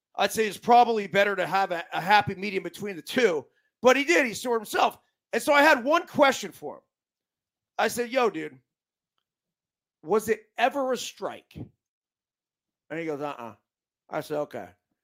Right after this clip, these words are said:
I said, "Then we don't wanna swing at it." At no point was it a strike. And that's where I think the best hitters, and I, dude, I, I watched you the other day.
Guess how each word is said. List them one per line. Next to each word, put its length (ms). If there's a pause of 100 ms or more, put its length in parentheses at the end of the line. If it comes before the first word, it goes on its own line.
(260)
I 140
said, 180
"Then 160
we 80
don't 140
wanna 160
swing 240
at 160
it." 60 (500)
At 180
no 320
point 460
was 180
it 100
a 60
strike. 480 (380)
And 220
that's 500 (520)
where 540
I 80
think 260
the 80
best 340
hitters, 440 (360)
and 120
I, 160
dude, 240
I, 260
I 140
watched 400
you 100
the 140
other 160
day. 360